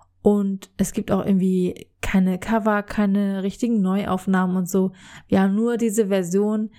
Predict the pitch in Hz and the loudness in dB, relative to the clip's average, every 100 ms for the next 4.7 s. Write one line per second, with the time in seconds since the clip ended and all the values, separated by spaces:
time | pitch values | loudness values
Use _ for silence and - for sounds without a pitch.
0 | - _ _ _ - 202 190 190 190 190 | -20 _ _ _ 0 2 2 0 -2 -4
1 | _ _ _ _ _ - 190 180 180 185 | _ _ _ _ _ -2 0 0 2 2
2 | 185 180 180 190 196 208 190 - 190 185 | 2 0 -2 -2 0 0 0 0 0 -2
3 | - _ _ - - 190 226 233 - 226 | -6 _ _ -6 -2 0 0 0 0 0
4 | 277 330 220 - 285 254 | 0 0 0 2 2 2